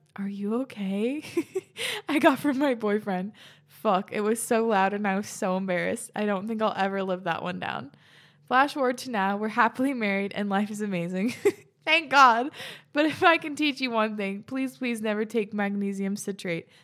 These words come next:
especially not at a boyfriend's house. Oh, no.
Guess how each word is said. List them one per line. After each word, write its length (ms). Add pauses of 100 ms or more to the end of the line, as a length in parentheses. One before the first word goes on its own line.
especially 380
not 200
at 120
a 40
boyfriend's 460
house. 400 (1600)
Oh, 580
no. 520